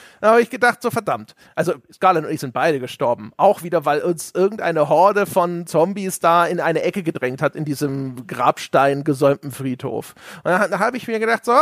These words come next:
okay, alles klar.“ Ich habe ein bisschen später habe ich noch einen zweiten Shade aber gesehen, nachdem wir dann endlich weitergekommen sind. Und das war dann Doktor Atomius. Und ich glaube, das war ein Spieler-N P C.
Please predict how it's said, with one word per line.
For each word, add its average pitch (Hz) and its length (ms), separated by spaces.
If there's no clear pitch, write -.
okay, 254 300
alles 214 280
klar.“ 208 300
Ich 262 120
habe - 180
ein 196 80
bisschen 202 240
später 247 340
habe 196 140
ich 190 40
noch 175 100
einen 175 100
zweiten 349 440
Shade 139 320
aber 127 180
gesehen, 139 320
nachdem 170 280
wir 156 60
dann 151 140
endlich 151 220
weitergekommen 139 600
sind. 127 200
Und - 120
das 170 220
war 196 100
dann 196 240
Doktor - 420
Atomius. 202 680
Und 143 100
ich - 80
glaube, 214 240
das 240 200
war 180 120
ein 170 100
Spieler-N 120 600
P - 180
C. - 160